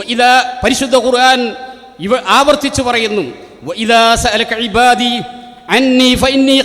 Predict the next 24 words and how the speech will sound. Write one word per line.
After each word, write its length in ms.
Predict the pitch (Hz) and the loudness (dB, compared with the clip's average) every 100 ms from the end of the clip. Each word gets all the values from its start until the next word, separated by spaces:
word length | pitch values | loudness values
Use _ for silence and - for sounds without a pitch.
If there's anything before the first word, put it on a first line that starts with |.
| 262 | 2
ഖരീബ് 440 | 269 302 302 - - - - - 143 | 2 2 0 -4 -12 -20 -20 -18 -10
ഉജീബു 400 | 165 262 262 254 | -4 -4 -4 0
ദഅവത 400 | 269 269 277 262 | 0 2 0 -4
ദാഇ 520 | - 277 262 254 254 | 0 0 2 0 -4
ഇദാ 220 | 247 247 | 0 2
ദഅാൻ 600 | 226 226 240 233 208 156 - - - _ - | 2 0 0 -2 -4 -8 -12 -20 -20 _ -8
ഫല്യസ്തജീബു 800 | 180 233 240 233 233 240 220 247 | -4 -2 -2 -4 -2 -4 -4 -4
ലീ 360 | 226 247 254 233 - - - - | -2 -2 -2 -6 -14 -20 -20 -6
വൽയുഅ്മിനൂ 580 | 202 247 240 254 254 254 | -4 -2 0 2 2 2
ബി 340 | 247 269 262 | 0 2 2
ലഅല്ലഹും 600 | 262 262 302 294 269 269 | 0 0 2 2 2 2
യർഷുദൂൻ." 580 | 277 - 254 247 233 180 - - - - | 0 -2 -4 -2 -2 -2 -10 -20 -20 -12
സൂറത്തുൽ 380 | 180 208 202 196 | -6 -4 -4 -4
ബഖറ. 320 | 180 180 180 156 - - - - _ | -4 -6 -6 -12 -14 -20 -20 -20 _
നിന്നോട് 800 | 131 185 220 214 226 214 - - - - 131 | -4 2 2 2 0 -4 -8 -16 -20 -16 -8
എൻ്റെ 200 | 170 220 | -4 0
ദാസന്മാർ 640 | 220 233 220 226 220 226 | 0 0 -2 -2 0 0
എന്നെ 240 | 226 226 233 | -2 -2 -4
പറ്റി 220 | 226 226 | -4 -2
ചോദിച്ചാൽ 720 | 226 247 254 247 247 254 247 247 - - - - | 2 4 2 0 2 2 0 -8 -14 -16 -20 -20
ഞാൻ 340 | 127 139 220 262 | -10 -2 0 0
അവർക്ക് 300 | 262 262 262 | 0 0 0
ഏറ്റവും 480 | 277 277 269 269 269 | 0 2 2 2 0
അടുത്തുള്ളവനാകുന്നു 1000 | 269 269 311 294 285 262 247 240 240 | 0 -2 -2 0 2 0 0 -6 -8